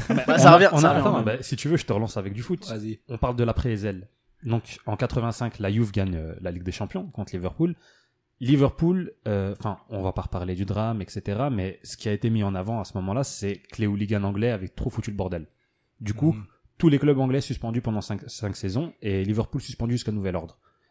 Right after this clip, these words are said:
Speaker 2: Est-ce qu'on peut dire que tous les gagnants d'après, pendant ces cinq années-là, ne sont pas légitimes ?
Speaker 3: Ouais, ouais, c'est ça. Est-ce qu'on s'en
Speaker 2: Hein ?
Speaker 3: souvient même ? Et là, pourtant,
Speaker 2: Mhm.
Speaker 3: pourtant, c'est une direction, c'est une
Speaker 2: Mhm.
Speaker 3: déci-, une décision sportive. J'avais,
Speaker 2: Ouais.
Speaker 3: euh, expliqué avec Mohamed Ali que ça pouvait avoir un impact,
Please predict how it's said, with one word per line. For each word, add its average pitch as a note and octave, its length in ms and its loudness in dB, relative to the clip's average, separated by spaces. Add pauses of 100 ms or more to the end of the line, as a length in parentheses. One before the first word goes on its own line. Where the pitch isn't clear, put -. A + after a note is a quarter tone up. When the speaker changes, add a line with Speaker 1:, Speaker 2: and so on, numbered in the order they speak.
Speaker 2:
Est-ce - 120 -10
qu'on C#3 100 0
peut D#3+ 120 2
dire D#3+ 180 2
que D3 80 0
tous - 180 -2
les E3 100 2
gagnants C3+ 280 2
d'après, B2+ 420 -4 (160)
pendant G#2 200 -4
ces - 120 -12
cinq B2 220 -6
années-là, A2+ 420 -2
ne A2+ 140 -4
sont - 140 -6
pas A#2 100 -2
légitimes ? A#2+ 420 0 (260)
Speaker 3:
Ouais, F3+ 120 -6
ouais, B2+ 180 -10
c'est C3+ 140 -14
ça. C#3+ 200 -4
Est-ce A#2 120 -14
qu'on C3+ 80 -8
s'en C3 120 -6
Speaker 2:
Hein ? - 20 -6
Speaker 3:
souvient D3+ 340 -2
même ? A2+ 240 -6
Et B2+ 80 -2
là, E3 100 4
pourtant, D3 300 -4
Speaker 2:
Mhm. G#3 40 -8
Speaker 3:
pourtant, G3+ 220 -6
c'est D#3+ 120 -4
une A#2+ 60 0
direction, A#2 360 -2
c'est B2+ 140 -4
une B2 80 4
Speaker 2:
Mhm. A#2 40 0
Speaker 3:
déci-, B2+ 300 -4
une A#2 80 -2
décision B2 380 -4
sportive. C3 360 -6 (200)
J'avais, B2+ 240 -4
Speaker 2:
Ouais. B2 80 -6
Speaker 3:
euh, G2 260 -10
expliqué B2+ 380 0
avec B2 100 2
Mohamed A2+ 240 2
Ali D#3 160 -2
que B2+ 120 0
ça B2+ 180 -2
pouvait C3 180 2
avoir A#2 180 4
un A2 80 -2
impact, F3 400 -4